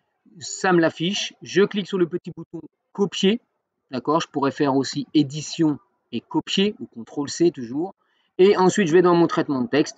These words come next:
et je fais coller, d'accord. Donc à vous de trouver avec le jeune la solution qui fonctionne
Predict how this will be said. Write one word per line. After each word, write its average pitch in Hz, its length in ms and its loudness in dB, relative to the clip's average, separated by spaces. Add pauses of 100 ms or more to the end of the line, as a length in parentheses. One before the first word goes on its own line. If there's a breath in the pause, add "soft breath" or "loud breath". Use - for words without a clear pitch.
et 147 60 2
je 131 120 2
fais 139 280 -2 (400)
coller, 151 240 -2 (420)
d'accord. 127 400 -4
Donc 135 160 -2
à 131 60 2
vous 143 120 2
de - 40 -18
trouver 156 340 4 (180 soft breath)
avec 151 260 0
le 151 100 2
jeune 160 260 4 (200 soft breath)
la 143 120 0
solution 151 480 -2 (300)
qui 139 80 -10
fonctionne 139 460 -4